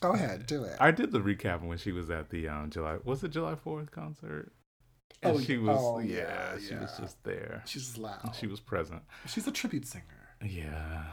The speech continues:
Speaker 2: but I just, and even, like, I can see, like, people just have an initial, like, concern because people,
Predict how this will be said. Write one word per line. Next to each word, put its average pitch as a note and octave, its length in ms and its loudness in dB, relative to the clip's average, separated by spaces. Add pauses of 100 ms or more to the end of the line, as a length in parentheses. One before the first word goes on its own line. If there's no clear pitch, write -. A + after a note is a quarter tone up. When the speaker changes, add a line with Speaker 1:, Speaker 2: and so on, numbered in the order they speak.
(220)
Speaker 2:
but F#2 360 0
I G#2 80 2
just, A2 220 -2 (1900)
and D#3+ 160 8
even, F#3 280 4
like, F#3+ 240 0 (960)
I C#3 100 10
can D#3 100 6
see, D#3 140 2
like, A2+ 220 6
people C3 440 6
just G#2+ 340 2 (320)
have G#2+ 200 6
an E2+ 320 2
initial, F2 580 -2
like, D#2 220 -6
concern G2 480 -2
because G2+ 200 -6
people, G2 500 0